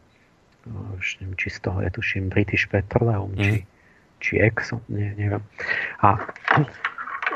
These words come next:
Speaker 1: tak, tak to, a to bolo to false flag operation už, že oni sami aktívne zorganizovali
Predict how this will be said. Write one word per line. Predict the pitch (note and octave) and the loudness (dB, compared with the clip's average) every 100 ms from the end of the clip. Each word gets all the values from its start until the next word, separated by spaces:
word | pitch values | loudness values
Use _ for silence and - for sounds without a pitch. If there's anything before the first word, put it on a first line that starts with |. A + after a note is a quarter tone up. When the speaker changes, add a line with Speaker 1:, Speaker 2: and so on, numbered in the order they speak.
| G#3 F#3+ F3+ | -2 -4 0
Speaker 1:
tak, | - - | 2 4
tak | - - | 2 6
to, | D#3 F#3 | 8 8
a | - | 8
to | D3+ | 8
bolo | D#3 C#3+ C3 | 8 6 6
to | - | 2
false | - - B2+ B2 - | 2 8 10 10 4
flag | - A2+ A2 - | 6 8 8 6
operation | - - A2+ G2 G2+ G2+ G#2+ A#2+ | 2 4 6 8 6 6 4 2
už, | C#3 C#3 A2+ | 2 2 4
že | G#2 - | 4 8
oni | B2+ D3+ D3 | 8 10 8
sami | - B2+ B2 B2+ C3 B2+ B2 | 8 6 8 6 6 4 4
aktívne | A2 A#2 A#2 A#2 A#2 | 4 4 6 6 6
zorganizovali | G#2 G#2+ A2 A2 A2 A2+ G#2 - | 4 4 4 4 6 8 8 6